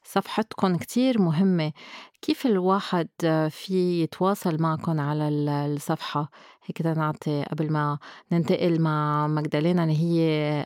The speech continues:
آدمن لصفحتكم، وين بيلاقوكم؟ وين، وين، وين أنتم موجودين؟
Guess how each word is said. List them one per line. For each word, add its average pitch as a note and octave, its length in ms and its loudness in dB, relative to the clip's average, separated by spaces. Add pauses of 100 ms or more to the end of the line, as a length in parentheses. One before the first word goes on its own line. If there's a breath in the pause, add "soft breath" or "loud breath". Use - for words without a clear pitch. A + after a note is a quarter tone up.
آدمن E3 560 2 (300)
لصفحتكم، D3 880 -4 (360 loud breath)
وين G#3+ 240 6
بيلاقوكم؟ E3+ 840 2
وين، F3 340 4
وين، D#3+ 500 2 (220)
وين F#3 160 4
أنتم E3+ 280 2
موجودين؟ D3 640 0